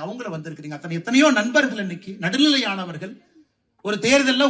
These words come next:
ஓட்டு மட்டும் போடுறவங்க, நல்ல கட்சி எதுன்னு பார்த்து ஓட்டு போடுறேன்னு சொல்றவங்க நூற்றுக்கணக்கான நண்பர்கள் நின்று கொண்டிருக்கின்றீர்கள். ஆனா இன்னைக்கு தமிழகத்துல நடக்கின்ற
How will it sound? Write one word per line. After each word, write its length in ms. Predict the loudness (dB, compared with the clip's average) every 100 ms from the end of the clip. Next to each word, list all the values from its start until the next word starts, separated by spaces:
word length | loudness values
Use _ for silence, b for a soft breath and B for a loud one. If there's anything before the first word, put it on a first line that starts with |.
| 4
ஓட்டு 200 | 4 4
மட்டும் 260 | 2 2 0
போடுறவங்க, 380 | 0 -2 -4 -4
நல்ல 140 | -4 -4
கட்சி 220 | -4 -6 -6
எதுன்னு 200 | -4 -6
பார்த்து 220 | -6 -4
ஓட்டு 180 | -6 -6 -6
போடுறேன்னு 320 | 0 2 2
சொல்றவங்க 380 | 2 2 2 2
நூற்றுக்கணக்கான 560 | 0 -4 -4 -2 -2 -2
நண்பர்கள் 260 | -6 -6 -6
நின்று 120 | -6
கொண்டிருக்கின்றீர்கள். 640 | -6 -8 -10 -12 -16 _ _ _ _ _ _ _ _ _ _ 0
ஆனா 120 | 4
இன்னைக்கு 220 | 4 4 4
தமிழகத்துல 560 | 6 6 6 4 2 2
நடக்கின்ற 380 | 2 2 2